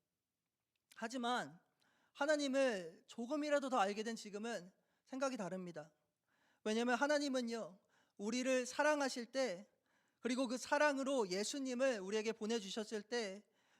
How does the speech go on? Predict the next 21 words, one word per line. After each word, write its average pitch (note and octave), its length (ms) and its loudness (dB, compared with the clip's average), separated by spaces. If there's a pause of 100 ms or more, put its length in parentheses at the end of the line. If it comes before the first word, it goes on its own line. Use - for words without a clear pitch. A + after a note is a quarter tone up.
우리의 A#3 240 4
모든 G#3+ 500 -2
것을 A3+ 540 0 (140)
미리 G#3 220 -6
보시고 G3+ 640 -4 (240)
사랑하신 C4+ 480 -2
것이기 G3+ 440 -8 (240)
때문에 G3 240 -6
그렇습니다. E3+ 600 -12 (840)
하나님은 C4 380 2
우리의 A#3 380 2
영혼만 A#3+ 520 2
사랑하신 B3+ 400 -6
것이 A3+ 160 -6
아니고요, F#3 500 -8 (380)
또 G#3 140 2
우리의 G#3+ 320 4
육체만 C4 560 0
사랑하신 B3+ 380 0
것이 A#3+ 180 -4
아니라 F#3+ 520 -2